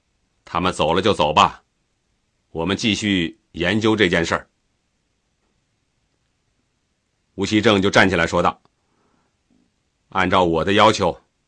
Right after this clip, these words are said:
由柳部长找他们两个谈话，其他的事情等过后再说。”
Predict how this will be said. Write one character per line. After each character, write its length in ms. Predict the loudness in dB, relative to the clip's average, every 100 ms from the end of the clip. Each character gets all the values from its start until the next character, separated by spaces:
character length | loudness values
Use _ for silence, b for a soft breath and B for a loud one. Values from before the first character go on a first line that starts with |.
| _ _ _ _ _ _ -8
由 160 | -2
柳 160 | 0 2
部 140 | 4
长 360 | 6 4 2 -6 _ _ 0
找 180 | 0
他 80 | 2
们 80 | 4
两 160 | 4 2
个 80 |
谈 180 | 0 0
话， 280 | 2 0 -2 _ _ _ _ _ _ _ _
其 180 | -12 -6
他 140 | -2
的 80 | -2
事 160 | -4 -6
情 260 | -6 -8 -14 _ _ _ _ _ _
等 180 | -14 -10
过 200 | 0 0
后 180 | 2 0
再 140 | 0
说。” 280 | 0 -2 -4